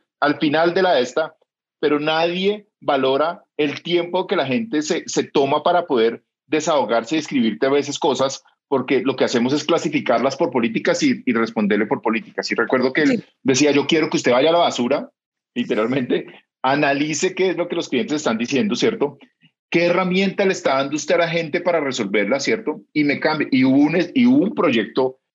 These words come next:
Speaker 1: gigante de trabajo que se llamaba Las Políticas Antipáticas, que era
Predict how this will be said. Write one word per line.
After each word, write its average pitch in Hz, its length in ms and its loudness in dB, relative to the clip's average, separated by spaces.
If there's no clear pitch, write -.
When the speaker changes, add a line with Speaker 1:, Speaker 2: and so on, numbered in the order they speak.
Speaker 1:
gigante 143 760 2
de 143 160 -2
trabajo 117 400 2
que 156 80 -2
se 135 140 -4
llamaba 107 340 2
Las 143 160 0
Políticas 123 480 -2
Antipáticas, 139 720 -4
que 135 240 2
era 156 260 -2